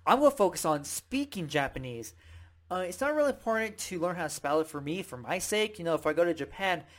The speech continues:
I wanna be able to have a conversation. So that really doesn't require any writing. Yes, being able to identify what the buildings are saying, useful to know how to read the, you know, the symbols.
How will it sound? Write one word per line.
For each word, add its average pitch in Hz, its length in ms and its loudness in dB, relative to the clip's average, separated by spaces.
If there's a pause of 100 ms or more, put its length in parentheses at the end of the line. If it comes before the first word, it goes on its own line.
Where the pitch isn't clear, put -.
(120)
I 151 40 -4
wanna 165 160 0
be 175 120 0
able 170 140 0
to 151 100 -12
have 143 180 -4
a 135 40 -12
conversation. 127 840 -2 (400)
So 175 240 6
that 175 180 2
really 240 200 2
doesn't 220 280 -8 (280)
require 175 460 0
any 156 240 -4
writing. 131 580 0 (380)
Yes, 226 240 2
being 208 200 -8
able 208 180 -2
to 190 100 -2
identify 175 380 2
what 160 180 0
the 156 60 -2
buildings 147 380 2
are 131 80 -8
saying, 156 400 -4 (240)
useful 165 460 4
to 160 180 -6
know 147 200 2
how 139 180 2
to 127 180 0 (220)
read 151 420 2 (220)
the, 135 420 4
you 139 40 -14
know, 120 320 -4
the 131 100 -6
symbols. 180 480 2